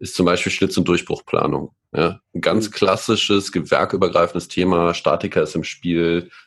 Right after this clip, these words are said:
Speaker 1: technische Gebäudeausrüstung sowieso, die Architekten natürlich. Ähm, und da
Speaker 2: Das
Speaker 1: gibt's
Speaker 2: war doch
Speaker 1: sicherlich mehrere Wege, das zu machen, aber es gibt auch nur ganz wenige goldene Wege,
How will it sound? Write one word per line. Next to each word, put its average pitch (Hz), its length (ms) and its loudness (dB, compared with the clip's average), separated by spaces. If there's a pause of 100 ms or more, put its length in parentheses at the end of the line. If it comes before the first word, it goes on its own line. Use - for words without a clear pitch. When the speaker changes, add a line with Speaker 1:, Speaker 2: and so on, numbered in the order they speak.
Speaker 1:
technische - 340 -4
Gebäudeausrüstung 85 800 0
sowieso, 82 580 -2 (240)
die - 60 -8
Architekten 90 480 -4
natürlich. 87 680 0 (400)
Ähm, 82 460 0 (260)
und - 520 -2 (280)
da - 120 -2
Speaker 2:
Das - 80 0
Speaker 1:
gibt's 107 200 -2
Speaker 2:
war - 60 -8
doch 82 200 -12
Speaker 1:
sicherlich 98 460 -2
mehrere 92 520 2
Wege, 98 320 2
das 73 260 -4
zu - 80 -4
machen, 117 420 0
aber 98 240 0
es - 180 -4
gibt 92 220 -8
auch - 260 -4
nur 92 120 0
ganz 98 320 -2
wenige 90 340 0
goldene 71 520 2
Wege, 73 420 -2